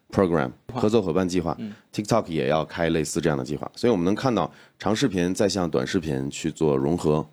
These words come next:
Speaker 1: 或者说借鉴，那短视频平台也在向长视频的有机的这种生态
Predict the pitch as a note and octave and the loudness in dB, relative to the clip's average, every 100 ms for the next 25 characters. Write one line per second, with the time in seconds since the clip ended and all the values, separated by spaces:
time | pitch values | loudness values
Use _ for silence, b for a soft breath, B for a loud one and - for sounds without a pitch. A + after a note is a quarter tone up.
0 | _ F2 D2+ - E2+ G#2 E2 D2+ B1+ b | _ -2 -2 0 -2 0 2 0 -4 b
1 | b - E2+ D2+ G2 F#2 F2 E2 D#2+ C#2 | b -6 -2 0 2 2 0 0 0 0
2 | D#2 D#2+ F2+ D#2 D2+ D#2+ - E2+ D#2+ D#2 | 0 0 0 -2 -4 -4 -4 -2 -2 0
3 | C#2 C2+ E2+ F2 E2+ D#2+ C2+ - B B | -2 -2 0 2 2 0 -2 -6 B B
4 | B - A#2+ C#3 A#2 | B 2 2 2 0